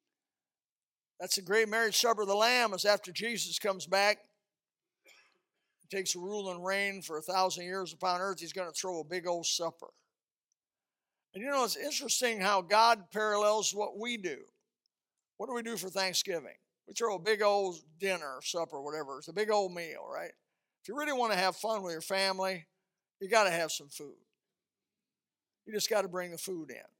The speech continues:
We're creatures that are attached to food. And so it, it doesn't surprise me that in heaven, that's not going away. That's not going away.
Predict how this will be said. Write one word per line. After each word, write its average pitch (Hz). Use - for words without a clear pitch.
We're 180
creatures 233
that 175
are 165
attached 214
to 202
food. 165
And 175
so 185
it, 180
it 185
doesn't 220
surprise 214
me 214
that 190
in 196
heaven, 233
that's 190
not 202
going 185
away. 165
That's 170
not 202
going 196
away. 190